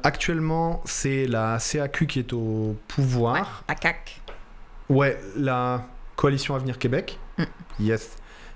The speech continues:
Speaker 1: Euh, présidée, dirigée par, euh, François Legault, euh, qui a eu une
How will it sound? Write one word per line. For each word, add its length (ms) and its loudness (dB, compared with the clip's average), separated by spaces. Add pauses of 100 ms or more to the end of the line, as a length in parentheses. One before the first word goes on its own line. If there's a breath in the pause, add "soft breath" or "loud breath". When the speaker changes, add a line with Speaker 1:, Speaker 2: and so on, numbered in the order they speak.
Speaker 1:
Euh, 240 6
présidée, 680 2
dirigée 420 0
par, 260 4
euh, 40 2
François 420 2
Legault, 420 4 (460 loud breath)
euh, 260 6
qui 160 4
a 60 6
eu 120 4
une 240 2